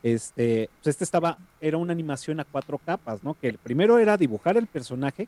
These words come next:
que era hasta donde se quedaban todas las demás películas. Entonces era dibujar el personaje como tal, después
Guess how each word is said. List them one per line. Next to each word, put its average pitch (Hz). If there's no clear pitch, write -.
que 156
era 170
hasta 123
donde 127
se -
quedaban 147
todas 151
las 135
demás 113
películas. 131
Entonces 123
era 123
dibujar 113
el 233
personaje 156
como 147
tal, 151
después 165